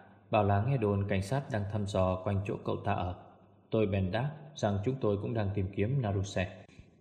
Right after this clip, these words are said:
Ghi chép của Dogen mười. Thứ Tư, ngày hai mươi chín tháng tám, Saga ghé thăm. Trông vẻ mặt rất nghiêm túc,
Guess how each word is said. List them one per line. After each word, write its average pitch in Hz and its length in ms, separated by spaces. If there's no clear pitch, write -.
Ghi 113 240
chép 143 200
của 95 340
Dogen 98 460
mười. 90 180
Thứ 120 220
Tư, 110 220
ngày 98 140
hai 104 120
mươi 98 120
chín 117 360
tháng 110 240
tám, 101 200
Saga 98 480
ghé 104 280
thăm. 90 180
Trông 147 200
vẻ 107 100
mặt 92 220
rất 117 220
nghiêm 95 300
túc, 139 140